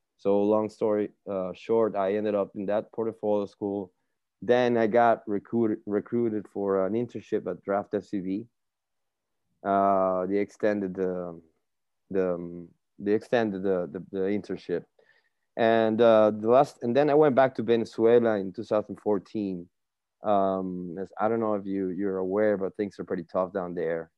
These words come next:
Uh, pol-, politically, it's, it's, it's, it's not a country anymore. It's a narco country. <laughs> It's crazy. The last time I went back there,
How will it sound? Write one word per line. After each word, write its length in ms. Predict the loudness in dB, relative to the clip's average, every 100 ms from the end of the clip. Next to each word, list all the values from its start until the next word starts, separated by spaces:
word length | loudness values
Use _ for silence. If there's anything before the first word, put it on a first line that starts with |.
| _
Uh, 240 | -12 -10 -12 -12
pol-, 180 | -14 -8
politically, 560 | -6 -4 -6 -6 -6
it's, 200 | -6 -12 -14 -14 -20 _ _
it's, 320 | -18 -18 _ _ _ _ -14
it's, 280 | -14 _ -14 -14 -14
it's 140 | -10
not 120 | -8 -8
a 40 |
country 380 | -8 -10 -8 -10
anymore. 340 | -10 -10 -12
It's 120 | -14 -18
a 140 | -16
narco 400 | -10 -6 -6 -8
country. 420 | -12 -14 -18 -20 -20 _ _ _ _ _ _ _
<laughs> 60 | -20 -20 _ _ _ _ _ -10
It's 200 | -10 -4
crazy. 580 | 0 0 0 -6 -6
The 80 | -2
last 260 | 0 0 0
time 220 | -2 -2 0
I 100 | 2
went 240 | 4 4
back 240 | 4 4
there, 460 | 4 4 6 4 0